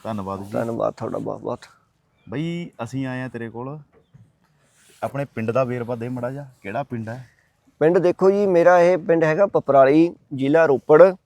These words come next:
Speaker 1: ਹੂੰ।
Speaker 2: ਤਹਿਸੀਲ ਚਮਕੌਰ ਸਾਹਿਬ।
Speaker 1: ਠੀਕ ਹੈ ਜੀ।
Speaker 2: ਹਾਂਜੀ, ਹਾਂ।
Speaker 1: ਤੇ ਆਪਣਾ ਇਹ ਕਿੰਨਾ ਕੁ ਪੁਰਾਣਾ ਕੰਮ ਹੈ ਇੱਥੇ?
Speaker 2: ਇਹ ਤਕਰੀਬਨ ਮੈਨੂੰ ਇਹ ਕੰਮ ਕਰਦੇ ਨੂੰ ਘੱਟੋ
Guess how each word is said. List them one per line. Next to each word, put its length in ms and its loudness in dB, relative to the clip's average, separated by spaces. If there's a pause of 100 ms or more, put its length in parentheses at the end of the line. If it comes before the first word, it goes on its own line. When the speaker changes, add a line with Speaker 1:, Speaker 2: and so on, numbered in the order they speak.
(120)
Speaker 1:
ਹੂੰ। 140 -12 (580)
Speaker 2:
ਤਹਿਸੀਲ 440 0
ਚਮਕੌਰ 440 0
ਸਾਹਿਬ। 360 2 (200)
Speaker 1:
ਠੀਕ 320 -8
ਹੈ 40 -6
ਜੀ। 180 -14 (140)
Speaker 2:
ਹਾਂਜੀ, 320 -8
ਹਾਂ। 260 -14 (320)
Speaker 1:
ਤੇ 400 -8 (260)
ਆਪਣਾ 220 -8
ਇਹ 60 -10
ਕਿੰਨਾ 220 -8
ਕੁ 60 -8
ਪੁਰਾਣਾ 220 -6
ਕੰਮ 180 -10
ਹੈ 40 -8
ਇੱਥੇ? 200 -14 (800)
Speaker 2:
ਇਹ 300 2
ਤਕਰੀਬਨ 580 4
ਮੈਨੂੰ 360 4
ਇਹ 100 4
ਕੰਮ 260 2
ਕਰਦੇ 360 4
ਨੂੰ 400 2
ਘੱਟੋ 220 -2